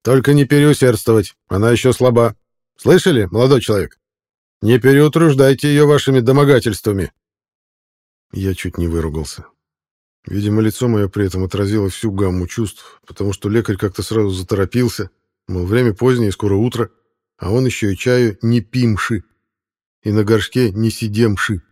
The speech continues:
В общем, свалил, унося в клюве кругленькую сумму гонорара за лечение.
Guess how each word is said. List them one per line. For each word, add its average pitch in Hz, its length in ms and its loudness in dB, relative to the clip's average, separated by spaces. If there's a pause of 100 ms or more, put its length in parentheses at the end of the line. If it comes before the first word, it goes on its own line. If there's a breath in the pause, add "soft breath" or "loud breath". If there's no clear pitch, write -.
(1200)
В 107 140 -8
общем, 110 280 -4
свалил, 101 540 -2
унося 95 400 -2
в - 80 -8
клюве 135 380 0
кругленькую 131 720 -2
сумму 123 340 0
гонорара 107 500 2
за 95 100 -4
лечение. 92 500 -6